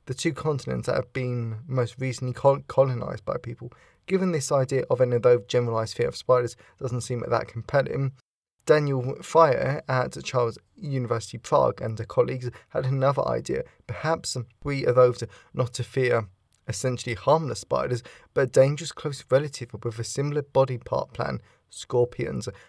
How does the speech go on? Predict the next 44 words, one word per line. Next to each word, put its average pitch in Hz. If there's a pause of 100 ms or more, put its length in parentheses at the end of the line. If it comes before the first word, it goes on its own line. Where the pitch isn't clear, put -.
(120)
and 123
our 117
brains 123
overgeneralized, 135 (160)
reacting 147
to 135
spiders -
in 113
a 113
similar 117
way. 92 (280)
To 135
investigate 143
this, 131 (220)
they 117
ran 123
a 143
study 113 (200)
that 131
would 127
have 120
left 139
my 131 (260)
twelve-year-old 131 (240)
with 120
the 120
nightmares 120 (100)
for -
months. - (560)
And 127
that's 123
just 156
in 135
a 117
case 123
like 120
you 131
were 123
like, -
skip, -
like, 120
some 123
of 117
that. 143